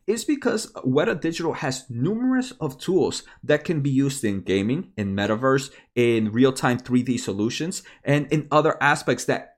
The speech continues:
that Unity also hits, right? So this kind of acquisition is gonna be used in the creative solution products. Uh, so that's pretty interesting for sure. The deal is gonna be a one point six three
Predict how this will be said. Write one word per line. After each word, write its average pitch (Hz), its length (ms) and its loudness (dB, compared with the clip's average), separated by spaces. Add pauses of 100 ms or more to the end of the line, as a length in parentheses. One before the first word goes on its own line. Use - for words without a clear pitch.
(380)
that 131 180 2
Unity 123 380 2
also 117 260 -2 (140)
hits, - 260 0
right? 110 220 2 (180)
So 151 200 2
this 185 280 6
kind 208 280 0
of - 180 -4 (260)
acquisition 139 720 0
is 120 160 -2
gonna 139 240 -2
be 131 180 0
used 127 580 2
in 123 100 -2
the 110 80 -4
creative 110 540 0
solution 101 500 -4
products. 101 500 0 (300)
Uh, 87 240 -2
so - 140 0
that's 170 180 2
pretty 196 220 2
interesting 131 500 -2
for 107 220 0
sure. 95 360 0 (200)
The 135 80 4
deal 196 340 0
is 180 220 0
gonna 170 160 0
be 160 180 0
a 123 120 4 (180)
one 165 260 0
point - 340 -2
six - 360 -6
three 175 460 -8